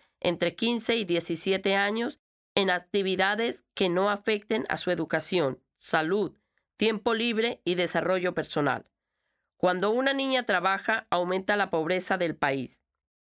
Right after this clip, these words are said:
Cuando un niño trabaja, aumenta la delincuencia del país. Cuando un adolescente trabaja, afecta el desarrollo social y económico de Colombia. Si permitimos que los niños, niñas y adolescentes trabajen, dejarán el estudio,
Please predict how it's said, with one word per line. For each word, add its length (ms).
Cuando 360
un 180
niño 280
trabaja, 600
aumenta 520
la 120
delincuencia 680
del 180
país. 460
Cuando 360
un 100
adolescente 640
trabaja, 600
afecta 460
el 80
desarrollo 480
social 680
y 140
económico 640
de 120
Colombia. 500
Si 260
permitimos 800
que 120
los 180
niños, 560
niñas 580
y 60
adolescentes 680
trabajen, 680
dejarán 440
el 120
estudio, 640